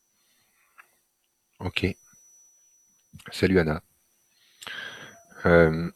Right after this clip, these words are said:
<clears throat> les deux choix ressemblent à deux choix, mais en fait sont le même choix. Et, euh, c'est ça qui est curieux avec l'énergie, c'est que, euh, lorsque vous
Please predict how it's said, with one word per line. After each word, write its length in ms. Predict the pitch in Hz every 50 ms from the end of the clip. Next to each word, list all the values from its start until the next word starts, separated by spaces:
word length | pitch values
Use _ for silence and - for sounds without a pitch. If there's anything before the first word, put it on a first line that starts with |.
| _ -
<clears throat> 240 | - - - - -
les 480 | 110 98 98 98 95 92 92 92 90
deux 200 | 80 80 104 113
choix 420 | 104 - - - 107 104 101 101 101
ressemblent 460 | - 95 90 - - 107 101 98 90
à 60 | 90
deux 160 | 87 95 92
choix, 260 | 85 - - 107 107
mais 120 | 107 101 90
en 60 | 80
fait 220 | - - 101 - -
sont 120 | - - 87
le 100 | 82 82
même 200 | 85 87 85 -
choix. 260 | - - - - - _ _ _ _ _ _ _ _ _ _ _ _ _ _ _ _ _ - - - - - - - - _ _ _ _ _ _ - -
Et, 180 | 85 85 85
euh, 180 | 85 82 82 80
c'est 160 | - - 98
ça 160 | - - 101
qui 120 | - - 95
est 40 |
curieux 320 | - - - 82 90 92 90
avec 240 | 85 85 82 - -
l'énergie, 520 | 85 85 85 80 80 78 101 107 120 117 113 - _
c'est 220 | - - - 92
que, 120 | - - 92
euh, 380 | 90 87 87 85 85 85 80 82 _ _ _ _ - - -
lorsque 320 | - 98 - - - -
vous 920 | 104 92 90 98 98 95 92 92 92 92 92 87 87 90 87 85 80 80